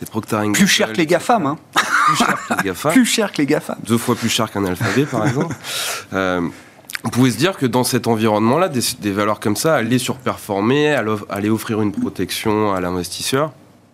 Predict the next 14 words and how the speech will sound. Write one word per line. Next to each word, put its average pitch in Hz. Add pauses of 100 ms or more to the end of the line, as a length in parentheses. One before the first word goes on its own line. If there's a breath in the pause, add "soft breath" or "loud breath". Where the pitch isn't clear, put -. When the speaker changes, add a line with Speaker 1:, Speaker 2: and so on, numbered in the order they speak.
(300)
Speaker 1:
Ça 101
s'est 101
pas 135
vu 123
tant 101
que 90
ça, 120
finalement. 87 (680 loud breath)
C'est-à-dire 107
que -
le, 95
le, 90
le 92
marché, 123